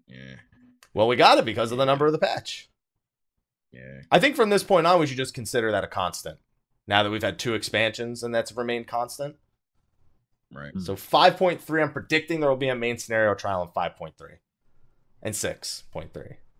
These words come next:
Speaker 2: And seven point three.
Speaker 3: There you go.
Speaker 2: There you go. From now on, just all the point threes.
Speaker 3: Put a pin in this.
Speaker 2: Put a pin in that. There you go.
Speaker 3: Yeah.
Speaker 2: Uh, what about you, Mary? Were you surprised to see that one of your, n-,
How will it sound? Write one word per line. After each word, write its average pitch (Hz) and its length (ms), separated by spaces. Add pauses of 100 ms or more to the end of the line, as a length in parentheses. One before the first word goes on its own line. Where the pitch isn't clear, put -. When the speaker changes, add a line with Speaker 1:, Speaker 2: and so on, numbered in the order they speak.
(1300)
Speaker 2:
And 95 140
seven 71 220
point - 200
three. 104 140
Speaker 3:
There 165 120
you 170 60
go. 170 80 (500)
Speaker 2:
There 90 140
you - 60
go. - 60
From 139 160
now 165 220
on, 87 320
just - 340
all 123 160
the 113 80
point 104 280
threes. 80 300
Speaker 3:
Put 107 100
a - 140
pin 123 140
in 107 140
this. 98 500
Speaker 2:
Put 123 140
a - 20
pin 113 180
in 92 120
that. 80 260
There 87 220
you 73 80
go. - 80
Speaker 3:
Yeah. 92 120 (480)
Speaker 2:
Uh, 113 320
what 143 160
about 151 240
you, 110 320 (260)
Mary? 107 380
Were 101 100
you 104 80
surprised 110 400
to - 60
see 113 280
that 110 300
one 117 280
of 110 120
your, 110 440
n-, 117 320